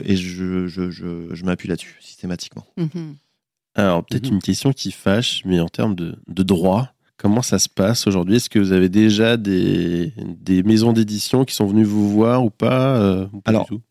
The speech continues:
Speaker 1: non, je me suis renseigné un petit peu. Vraisemblablement, euh, ce que je fais, c'est pas considéré comme de la copie, mais comme de la réinterprétation.
Speaker 3: D'accord.
Speaker 1: Donc la loi française nous protège de ce côté-là. Et, euh, je limite,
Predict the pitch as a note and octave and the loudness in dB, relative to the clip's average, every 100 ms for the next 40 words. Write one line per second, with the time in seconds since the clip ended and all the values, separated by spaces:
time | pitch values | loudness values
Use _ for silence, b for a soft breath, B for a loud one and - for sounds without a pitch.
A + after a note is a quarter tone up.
0 | - B2 A#2+ B2+ D3+ - G#2 A#2 A2+ - | 2 4 4 2 -4 -8 -2 -2 -2 -2
1 | C3+ B2+ - B2+ A#2+ A#2 - A#2+ C3 A#2 | -2 -2 -2 0 0 0 -4 -2 0 0
2 | A#2 B2 A#2 A2 A2+ A#2 B2 B2+ - G#2+ | 0 0 0 2 0 2 2 0 -2 -4
3 | G#2 - A2 - B2+ - A#2+ A#2+ A#2+ - | -4 -2 -4 -2 -2 -2 -2 -4 -6 -6
4 | G#2+ G#2+ G#2+ G#2 G2+ G2+ G#2 G#2+ A#2 G#2+ | -6 -4 -2 0 0 0 -2 -2 0 0
5 | G2 F#2+ F#2+ G2 G#2 G#2+ - G2 G2 - | 0 0 -2 -2 -2 -2 -4 -2 -2 -4
6 | F#2 _ _ - G2+ A#2 - A#2 - G#2+ | -8 _ _ -12 -4 -4 -4 -14 -8 -6
7 | G#2 F#2+ G2+ G#2+ A2+ G#2+ G#2+ G2+ G2 G2 | -4 -2 -2 -2 -4 -4 -4 -4 -4 -4
8 | G#2 G2 F#2+ F2+ F#2 - G2+ G2 G2 B2+ | -2 -4 -8 -8 -8 -4 -4 -2 -4 -4
9 | B B B B B - B2 B2 A#2 G#2+ | B B B B B -2 2 2 2 2
10 | G#2+ G#2 G#2 G2+ G2+ G2 G2+ G2 G#2+ A2 | 4 4 4 4 2 2 2 4 4 4
11 | B2+ C3+ - | 4 2 -4